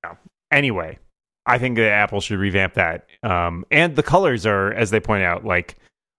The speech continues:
almost every other keyboard has black and silver now, and the Magic Keyboard still has white and silver. It's a minor thing, but I actually think, I mean, the white keycaps do show a lot of grime and dirt,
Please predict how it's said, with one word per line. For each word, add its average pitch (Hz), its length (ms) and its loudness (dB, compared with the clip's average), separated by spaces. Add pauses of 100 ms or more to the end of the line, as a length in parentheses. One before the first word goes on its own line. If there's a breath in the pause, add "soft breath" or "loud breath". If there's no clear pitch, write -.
almost 135 320 2
every 131 180 4
other 120 160 2
keyboard 107 380 0
has 101 320 0
black 104 260 0
and 92 100 -6
silver 90 300 -2
now, 80 340 -6 (400 soft breath)
and 101 120 -6
the 92 40 -4
Magic 95 280 0
Keyboard 87 360 -4
still 98 180 -2
has 85 200 -4
white 104 300 0
and 90 120 -8
silver. 87 360 -6 (180)
It's 208 140 2
a 202 40 6
minor 170 320 2
thing, 185 200 0
but 151 200 0
I 123 160 4
actually 131 320 0
think, 120 320 -2
I 110 40 0
mean, 113 160 0
the 113 80 0
white 123 280 2 (540)
keycaps 107 600 -2 (280)
do 131 120 -8
show 98 240 -2
a 95 40 2
lot 98 200 2
of 95 100 -6
grime 95 300 0
and 90 140 -4
dirt, 101 320 -4